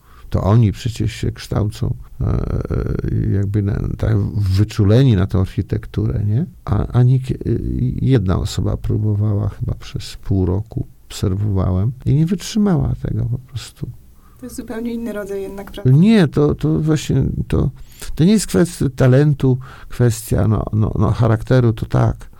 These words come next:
Speaker 1: E, mm, mm, trzeba pogodzić życie z rysowaniem. E, i tu jest dopiero, e, cała sztuka na tym polega. A zdolności to jest jedno, a, a, a pogodzić te dwie rzeczy, bo, bo człowiek nie jest, e, e, sam,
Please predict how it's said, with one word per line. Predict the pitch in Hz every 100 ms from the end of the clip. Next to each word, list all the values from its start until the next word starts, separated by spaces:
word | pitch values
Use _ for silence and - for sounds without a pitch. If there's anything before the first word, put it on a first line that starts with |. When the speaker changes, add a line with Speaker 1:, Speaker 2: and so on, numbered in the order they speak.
| - - - - -
Speaker 1:
E, | 160 107 104 104 - -
mm, | 117 113 110 110 - - 233
mm, | 113 123
trzeba | - 151
pogodzić | 131 139 143 135 127
życie | 107 113 135 135
z | 123
rysowaniem. | 123 113 131 131 123 92 107 - - -
E, | 104
i | 113
tu | 113 156
jest | 107
dopiero, | 104 - 104 - - -
e, | - - - - - 135 - -
cała | - 117 113
sztuka | - 123 - -
na | 101 98
tym | 104 110
polega. | - - - 123 - -
A | 101 - 107
zdolności | 107 139 143 165 - 127
to |
jest | 123 -
jedno, | 127 90 110 - -
a, | - 101 - -
a, | - -
a | 113
pogodzić | - 117 139 127
te | 135
dwie | 123 120 131
rzeczy, | 120 120 - -
bo, | 117 107 104 -
bo | - 104 107
człowiek | 113 123 120
nie | 123
jest, | 135 110 - -
e, | - - - - - 110 - 104 104
e, | 110
sam, | - 120 104 98